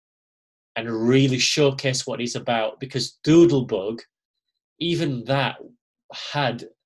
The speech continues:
this evolution of filmmaking involved by not paying anyone fuck all for seven days a week for six months or two years straight, and then making sort of this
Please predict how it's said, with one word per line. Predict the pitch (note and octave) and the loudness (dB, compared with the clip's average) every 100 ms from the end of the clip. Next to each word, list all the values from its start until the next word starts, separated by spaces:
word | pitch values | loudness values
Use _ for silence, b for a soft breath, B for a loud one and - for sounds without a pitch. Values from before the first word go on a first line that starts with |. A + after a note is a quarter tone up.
| _ _ _ _ _ _ _ | _ _ _ _ _ _ _
this | B2+ - | -8 -2
evolution | C3+ C3 C3+ C#3 C3+ - A#2 | 0 0 2 2 2 -4 -8
of | |
filmmaking | A2+ B2+ B2 A#2+ A2 G#2 A2+ | -8 -8 -4 -4 -4 -8 -14
involved | A2 G2+ G#2+ G2+ A2+ - - | -12 -8 -6 -6 -10 -18 -10
by | A#2 A2 | -4 -4
not | A2+ C3+ - | -2 -4 -6
paying | - B2+ B2 | -6 -6 -4
anyone | B2+ B2 A2+ A#2 | -6 -6 -6 -10
fuck | - - C3+ C3+ | -6 -2 -2 -2
all | B2 A#2 A2+ - | -2 -2 -4 -8
for | A#2+ | -10
seven | - C3+ A#2+ A#2 | -6 -4 -4 -4
days | A#2+ A2+ | -2 -2
a | A#2 | -4
week | A2 A2+ G2 - _ _ _ _ | -6 -6 -8 -14 _ _ _ _
for | - | -8
six | - C3+ C3+ - | -6 -4 -6 -10
months | A2+ A2+ | -10 -10
or | A2+ | -10
two | - C3+ A#2+ | -6 -2 -2
years | A2+ G#2+ - | -2 -4 -4
straight, | - A#2+ G#2+ A1 - C3 _ _ _ _ _ _ | -6 -6 -6 -6 -10 -16 _ _ _ _ _ _
and | A#2 A#2 | -8 -4
then | A#2+ A#2+ - | -4 -6 -10
making | C3 B2+ - A#2+ | -4 -4 -6 -10
sort | - B2 | -6 -6
of | B2 A2+ | -6 -10
this | A#2+ - | -8 -8